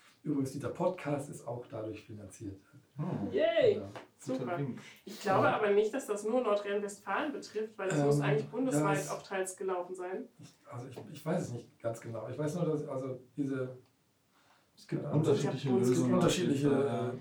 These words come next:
Speaker 1: Dinge,
Speaker 3: Also
Speaker 1: ja.
Speaker 3: ich weiß, dass es gab auch in, als es, als unser Stipendium ausgeschrieben wurde, hier vom Ministerium, gab es zeitgleich eins in Berlin.
Speaker 1: Ja, in
Speaker 3: Und
Speaker 1: Berlin
Speaker 3: dann
Speaker 1: auch.
Speaker 3: kam auch schon, äh, die Bundesgelder über die verschiedenen, ähm, jetzt wird ja ausgeschüttet über verschiedene Instrumente.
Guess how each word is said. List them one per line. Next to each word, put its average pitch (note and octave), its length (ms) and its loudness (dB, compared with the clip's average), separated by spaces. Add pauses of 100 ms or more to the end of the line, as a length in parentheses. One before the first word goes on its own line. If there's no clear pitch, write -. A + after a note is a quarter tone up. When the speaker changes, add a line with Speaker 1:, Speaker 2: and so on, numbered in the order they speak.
(120)
Speaker 1:
Dinge, A#2+ 120 -4
Speaker 3:
Also A3+ 180 4
Speaker 1:
ja. B3 40 2
Speaker 3:
ich G#3 160 0
weiß, A3 360 4
dass G#3+ 200 -2
es - 160 -10
gab G#3+ 260 2
auch G#3+ 180 0
in, F#3+ 420 0
als G#3 180 -2
es, - 200 -10 (200)
als G3+ 220 -2
unser C#4+ 200 4
Stipendium B3 420 0
ausgeschrieben A3 480 0
wurde, G3 140 -4
hier B3+ 200 -4
vom B3 140 -4
Ministerium, G#3+ 640 0
gab F#3+ 160 -4
es - 120 -10
zeitgleich G3 320 -4
eins F#3+ 180 -8
in G3 60 -10
Berlin. C4 540 -4 (140)
Speaker 1:
Ja, C3+ 220 6
in - 60 0
Speaker 3:
Und B2 60 -6
Speaker 1:
Berlin C#3+ 140 2
Speaker 3:
dann A3 180 8
Speaker 1:
auch. - 60 0
Speaker 3:
kam G#3+ 220 4
auch - 80 0
schon, G3+ 460 2
äh, - 40 -8 (300)
die G3+ 100 -8
Bundesgelder G#3+ 680 2
über G#3 200 2
die G3 120 -6
verschiedenen, G3+ 720 2
ähm, F#3 240 -2
jetzt A3 260 4
wird G#3+ 120 0
ja G#3+ 140 2
ausgeschüttet G#3+ 500 -4
über G3 160 -4
verschiedene C#4 400 4
Instrumente. B3 720 -2